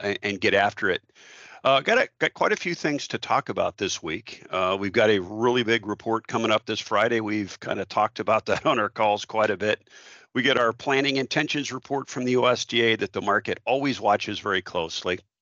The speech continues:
Uh, we'll also get our March one stocks report, which is a very important report to the market. So, as we've mentioned before, at least as measured by price volatility the, on report day,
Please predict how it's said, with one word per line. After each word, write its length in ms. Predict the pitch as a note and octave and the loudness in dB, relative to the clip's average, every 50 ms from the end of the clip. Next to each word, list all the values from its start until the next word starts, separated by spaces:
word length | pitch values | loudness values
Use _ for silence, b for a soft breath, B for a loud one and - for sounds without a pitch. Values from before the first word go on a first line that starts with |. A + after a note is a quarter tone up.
| _ _ _ _ - - | _ _ _ _ -2 0
Uh, 120 | A#2+ B2+ C3+ | 2 2 2
we'll 140 | D3 C#3+ | 2 0
also 260 | E3+ - - - C#3 B2 | 0 0 0 0 -2 0
get 140 | B2+ B2 | 2 2
our 100 | B2 A#2+ | 2 2
March 320 | A2+ A2 A2 A2 A2+ - - | 2 2 2 2 0 -2 -4
one 160 | G#2+ G#2 G#2 | -2 -2 -2
stocks 420 | - - - G2 G#2 A2 - - - | -2 -2 0 0 0 0 -2 -6 -10
report, 380 | G2 - - G2+ F#2 F2+ F#2 | -10 -8 -8 -8 -6 -6 -4
which 200 | F#2+ F#2+ - - | -6 -6 -4 -4
is 160 | F#2+ F#2 F2 G2 | -4 -4 -2 -2
a 100 | F#2 F2 - - | -4 -4 -4 -6
very 260 | F#2+ F2+ G#2 G2 G2 F#2+ | -4 0 2 2 4 2
important 420 | F#2 - - - G#2 - - F#2 | 0 -2 -4 -6 -6 -6 -4 -4
report 320 | F2+ - - A2 G2 F2+ - | -6 -4 -2 -2 -2 -2 -2
to 80 | - F#2+ | -4 -4
the 60 | F2+ | 0
market. 420 | F2+ F2+ E2+ D#2 - F#2 - - | 0 0 0 0 -2 -4 -6 -4
So, 260 | - - G#2 F#2 F2 - B B B B B B B B B | -2 0 2 2 0 0 B B B B B B B B B
as 140 | B C3+ C3+ | B 2 4
we've 160 | F3 E3+ C#3 | 4 4 4
mentioned 340 | E3+ F#3+ A3 - - D#3 C3+ | 4 2 2 2 2 0 2
before, 460 | A2+ A#2+ - - D#3+ D#3+ C#3+ C3 A#2+ | 2 0 -2 -2 -2 0 2 2 2
at 80 | G#2+ - | 2 0
least 340 | A#2+ D3 D#3+ - - - - | -2 -4 -2 -2 -4 -2 0
as 320 | - A#2+ B2+ C3 B2 - - - | 2 2 4 2 0 -2 -6 -6
measured 460 | - G#2+ A#2+ C3 B2 A2 C3+ B2 A2+ | -4 0 0 0 0 0 -4 -4 -2
by 240 | G#2 A#2+ G#2 G2 G#2 | 0 2 2 2 0
price 320 | - - - C#3 D3+ - | 0 -2 -2 -2 -2 -2
volatility 760 | - A#2 G#2+ G#2 G#2 G#2+ G2+ - - A2+ A2 A2 A2 G#2+ A2 G#2 | -2 0 2 2 2 0 0 -2 -2 -2 0 0 0 -2 -2 -2
the, 140 | - - | -4 -2
on 200 | - A2 G#2+ A2 | 0 0 -2 0
report 400 | G2+ G2 - - D#3 D#3 C#3 - | -2 -6 -6 -4 -4 -4 -2 0
day, 400 | G2+ G2 G2 G2 F#2+ F#2+ - - | 2 2 2 2 0 -2 -6 -10